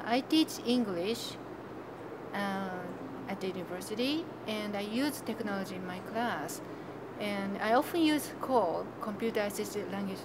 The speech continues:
Lab, and the tradi-, traditional class is extended and expanded to pla-, planetary community, where the people can come into that planetary community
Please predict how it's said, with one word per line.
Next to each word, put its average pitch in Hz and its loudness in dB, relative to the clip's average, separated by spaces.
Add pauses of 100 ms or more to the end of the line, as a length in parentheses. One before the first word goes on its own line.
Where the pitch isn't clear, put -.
Lab, 240 2 (560)
and 214 4
the 208 2
tradi-, 262 4 (160)
traditional 285 8
class 226 6 (260)
is 247 6 (100)
extended 254 6 (160)
and 208 0
expanded 214 2
to 208 4 (100)
pla-, 214 2 (140)
planetary 226 8
community, 208 -2 (280)
where 233 12
the 220 6
people 294 4
can 254 4
come 220 4 (180)
into 226 6
that 240 6
planetary 214 2
community 208 -2